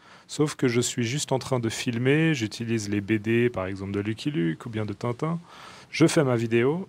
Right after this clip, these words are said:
et puis j'ai des écrans d'introduction, des écrans de, de fin de vidéo, puis après je coupe, et la vidéo, normalement, à moins, à moins qu'il y ait eu un problème technique, ben, a priori, la vidéo, elle est prête, et je peux directement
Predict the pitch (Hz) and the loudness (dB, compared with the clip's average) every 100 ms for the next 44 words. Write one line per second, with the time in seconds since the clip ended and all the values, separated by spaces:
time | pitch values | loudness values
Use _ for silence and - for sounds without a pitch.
0 | - 131 123 - - 143 156 151 123 120 | -8 -4 -4 -6 -6 -2 -2 -2 0 0
1 | 113 104 127 120 - 139 131 120 113 - | 2 2 2 0 2 4 4 2 2 0
2 | 113 107 - 135 156 139 104 98 117 - | -2 -4 -4 -2 -2 -2 -2 0 -4 -4
3 | 127 120 110 104 101 104 104 101 - 165 | -4 -2 -2 -2 -4 -6 -6 -6 2 4
4 | 147 117 117 117 139 165 - - - - | 4 2 0 0 0 -4 -10 -20 -20 -6
5 | - 107 - 117 110 - 160 - - _ | -2 4 6 6 2 0 -4 -6 -12 _
6 | - 123 - - 110 104 110 117 131 120 | -2 -2 -2 -4 -2 0 0 4 4 4
7 | 107 113 127 131 - 123 127 160 190 156 | 0 0 0 0 2 4 8 8 6 4
8 | - _ _ _ 104 107 143 185 160 - | -2 _ _ _ -8 0 2 4 2 -4
9 | 131 113 120 117 107 113 107 98 113 151 | -6 -4 -2 -4 -4 -4 -4 -8 -12 -10
10 | 170 - - 107 107 - - 117 110 123 | -12 -14 -14 -10 -8 -6 -4 2 4 6
11 | 120 95 104 123 120 92 - 147 - - | 2 0 2 4 4 2 0 0 -2 -6
12 | 127 131 117 117 135 110 120 123 120 117 | -2 2 0 0 -2 2 2 2 0 -2
13 | 110 120 | -2 -2